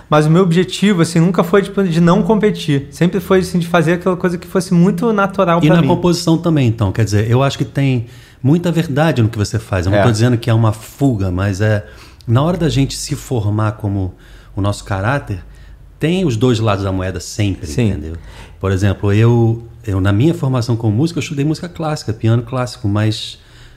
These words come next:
Speaker 2: eu nunca acreditei que eu pudesse ser um pianista clássico.
Speaker 1: <laughs>
Speaker 2: É, e, por outro lado, eu, na minha adolescência, fui me, fui me envolvendo com,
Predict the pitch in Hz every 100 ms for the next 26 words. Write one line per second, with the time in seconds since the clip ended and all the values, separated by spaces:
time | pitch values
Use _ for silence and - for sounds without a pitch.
0 | - 117 131 147 180 170 180 170 - 123
1 | 113 151 139 113 156 160 147 165 139 165
2 | 170 - 123 113 107 98 117 - 80 -
3 | - - - - - 156 - 175 - -
4 | 110 101 101 113 127 120 123 123 131 143
5 | 131 120 165 165 117 92 - - - -
6 | - - - - - - - 117 120 120
7 | 117 110 95 - - 120 113 120 117 117
8 | 113 110 113 117 113 113 - 113 113 110
9 | 104 104 98 104 98 92 87